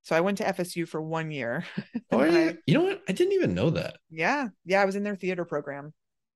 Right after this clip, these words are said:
Speaker 2: Wow.
Speaker 1: And it was just, like, too much of a change. I wanted to be closer to my family.
Speaker 2: I mean,
Speaker 1: So
Speaker 2: that's
Speaker 1: I
Speaker 2: a massive
Speaker 1: transferred.
Speaker 2: school, right?
Speaker 1: It's a pretty big school, but it feels,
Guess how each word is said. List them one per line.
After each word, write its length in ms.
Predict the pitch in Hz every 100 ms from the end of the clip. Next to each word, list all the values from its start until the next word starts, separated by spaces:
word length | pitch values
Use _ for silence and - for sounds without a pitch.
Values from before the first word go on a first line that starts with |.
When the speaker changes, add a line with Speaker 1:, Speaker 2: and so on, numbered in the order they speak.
| _ -
Speaker 2:
Wow. 360 | 156 - - - - _
Speaker 1:
And 360 | 175 165 170 170
it 100 | 185
was 120 | 185
just, 160 | 233
like, 140 | 269 262
too 800 | - - - 196 190 190 185 180
much 180 | 170 -
of 100 | 165
a 220 | 147 131 135
change. 560 | - - 240 240 233 214
I 60 |
wanted 240 | 185 185 185
to 40 |
be 80 | 175
closer 340 | 165 165 156 156
to 120 | -
my 120 | 139
family. 720 | 147 - 175 175 175 175 175 175 _ _
Speaker 2:
I 60 | -
mean, 160 | 107 107
Speaker 1:
So 60 |
Speaker 2:
that's 100 | 113
Speaker 1:
I 40 | 92
Speaker 2:
a 20 |
massive 580 | 85 87 95 98 - 85
Speaker 1:
transferred. 60 |
Speaker 2:
school, 320 | - - 90
right? 360 | 80 85 101 135 _ _ _ _ _
Speaker 1:
It's 120 | - 349
a 40 |
pretty 200 | 359 392
big 140 | 370
school, 180 | - 320
but 120 | 277
it 80 | 226
feels, 760 | - 220 214 214 214 196 -